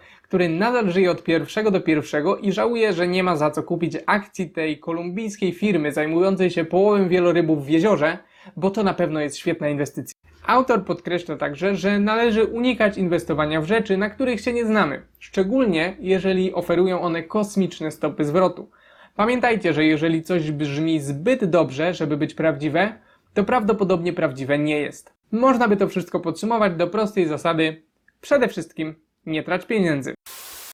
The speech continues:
Słuchajcie, mam taką inwestycję, to jest hodowla bambusa w Argentynie. Dzisiaj wpłacacie tyle, ile macie, a za pół roku jesteście milionerami.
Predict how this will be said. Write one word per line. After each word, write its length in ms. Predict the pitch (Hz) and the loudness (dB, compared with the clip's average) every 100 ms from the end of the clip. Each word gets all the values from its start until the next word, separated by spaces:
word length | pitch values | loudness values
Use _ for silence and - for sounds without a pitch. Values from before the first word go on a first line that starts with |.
| _ | _
Słuchajcie, 480 | - 240 196 156 170 | -2 2 4 2 0
mam 160 | 196 | 0
taką 260 | 196 185 170 | 0 0 -2
inwestycję, 600 | 160 151 156 220 208 175 | -2 -4 -4 -6 -2 -2
to 80 | - | -4
jest 300 | 156 - - | -8 -12 -10
hodowla 480 | - 208 214 196 175 | -2 0 2 4 2
bambusa 580 | 143 180 185 190 - | 2 0 0 -2 -2
w 40 | 151 | 0
Argentynie. 640 | 151 135 147 147 208 180 160 - _ | 0 -2 -4 -2 0 0 -4 -12 _
Dzisiaj 380 | 180 170 214 208 | -6 -2 0 0
wpłacacie 480 | 170 180 165 160 160 | 0 -2 0 -2 -2
tyle, 340 | - 233 196 | -2 0 2
ile 160 | 165 147 | 2 0
macie, 420 | 208 233 220 196 | -2 -2 -2 -2
a 140 | 185 170 | -2 -4
za 160 | 165 | -4
pół 220 | 147 240 233 | -2 -2 0
roku 300 | 214 208 180 | 0 0 0
jesteście 480 | 156 170 160 - | 0 -2 -2 -2
milionerami. 680 | 147 175 214 196 160 147 123 | 0 2 4 2 2 -4 -6